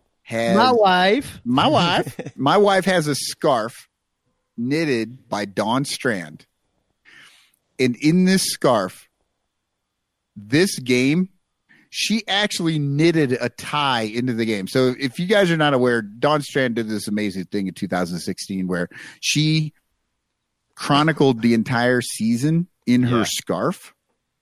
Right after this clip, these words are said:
Speaker 1: with, uh, wins as one color, losses as a different color, away wins as one color, and away losses as another color. All the way through the entire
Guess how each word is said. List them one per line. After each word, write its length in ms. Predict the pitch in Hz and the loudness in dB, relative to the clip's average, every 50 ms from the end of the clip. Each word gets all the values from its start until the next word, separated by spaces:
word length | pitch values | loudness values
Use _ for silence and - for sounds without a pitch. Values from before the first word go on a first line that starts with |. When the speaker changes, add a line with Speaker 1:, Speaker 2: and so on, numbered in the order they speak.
| _ _ _ _ _ _ - - - - - - - - _ - | _ _ _ _ _ _ -20 -20 -20 -20 -20 -20 -20 -20 _ -6
Speaker 1:
with, 380 | 131 127 131 127 123 117 - - - | 0 2 4 4 4 2 -2 -4 -2
uh, 380 | 120 117 110 107 104 101 101 95 _ _ | 0 2 2 2 2 0 -2 -4 _ _
wins 600 | - - 113 117 135 147 160 165 180 175 160 156 | -16 -8 -2 0 2 2 4 2 2 0 0 2
as 220 | 151 131 117 107 107 | 0 0 0 -2 -2
one 260 | 117 123 127 135 135 | 0 2 2 2 0
color, 440 | 127 - 139 131 131 127 123 123 120 | 0 2 2 2 4 4 2 2 2
losses 540 | 113 110 113 120 123 123 - 135 120 104 110 | 0 0 -2 -2 -2 -4 -2 -4 -4 -4 -2
as 160 | 120 117 110 107 | -2 -2 -2 -2
a 80 | 110 | -2
different 320 | 104 113 113 - 123 113 - | -2 -2 -2 -2 -2 -4 0
color, 320 | 120 113 113 113 110 107 | 0 2 2 2 2 2
away 360 | 101 101 101 104 110 117 120 117 | 2 2 2 2 2 2 2 2
wins 320 | 117 117 113 113 110 110 | 2 2 2 0 0 0
as 180 | 113 110 95 101 | -2 -4 -4 -4
one 240 | 107 110 110 107 | -2 -2 -2 -2
color, 420 | 107 - 113 104 104 104 101 95 95 | -2 0 0 2 2 2 2 0 0
and 200 | 92 95 92 - - | -2 -4 -4 -6 -4
away 280 | 110 104 101 101 104 104 | -2 0 0 0 0 0
losses 520 | 101 98 98 101 104 104 - - 90 85 | 0 0 0 0 -2 -2 -4 -6 -8 -6
as 180 | 95 95 87 - | -4 -6 -4 -4
another 320 | 98 95 95 95 98 95 | -2 0 0 0 0 0
color. 320 | 90 - 95 80 85 80 85 _ _ _ _ _ _ _ _ _ _ _ _ _ _ _ _ _ _ _ _ _ _ _ _ - | -2 -4 -6 -8 -8 -8 -12 _ _ _ _ _ _ _ _ _ _ _ _ _ _ _ _ _ _ _ _ _ _ _ _ 2
All 220 | 131 135 156 175 | 4 4 4 6
the 80 | 180 190 | 4 4
way 160 | 175 170 156 139 | 4 2 0 -2
through 480 | - - 147 151 143 127 113 110 95 - _ - - - - - _ - | -2 0 2 4 4 4 2 2 0 -4 _ -20 -20 -20 -20 -20 _ -8
the 260 | 110 123 127 131 123 | -2 -2 -2 0 0
entire 840 | 135 127 113 - - - 135 143 151 151 160 156 156 156 151 147 | -4 -4 -4 -6 -6 -4 -2 0 0 2 2 2 2 0 0 -2